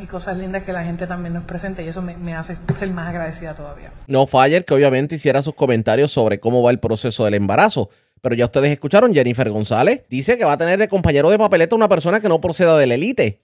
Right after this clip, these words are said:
Speaker 2: y hace referencia a que ella procede de la escuela pública y no tuvo la ayuda de pertenecer a alguna de esas prominentes familias de Puerto Rico.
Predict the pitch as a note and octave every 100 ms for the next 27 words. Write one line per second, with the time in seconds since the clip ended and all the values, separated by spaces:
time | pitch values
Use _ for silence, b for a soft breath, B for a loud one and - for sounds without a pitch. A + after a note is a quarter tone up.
0 | - C3+ C3+ C#3 C3+ C3+ D#3 E3+ E3+ E3+
1 | E3+ G3+ B3+ B3 F#3 - E3 F#3+ G3+ G3
2 | F#3+ F#3 D3 C#3+ C3 C3 B2+ - B2 A#2
3 | - - B3+ G#3+ F#3 - F3+ - _ _
4 | _ _ _ _ - C#4 B3 G#3+ F#3 F3+
5 | F#3 F#3 F3+ F#3 G3 G3+ G3+ G3 F3+ E3
6 | D#3+ F#3 D4 D#4 F#3+ D#3+ - D3 A#2+ C#3+
7 | C3+ D#3+ G#3+ D3+ D#3+ F3 D3+ D3+ D3+ D3+
8 | G#2+ - _ _ - E3+ C#3 B2 C#3+ C#3+
9 | - A2 A#2 A2+ G2+ G2 D#2 - - A#3
10 | - -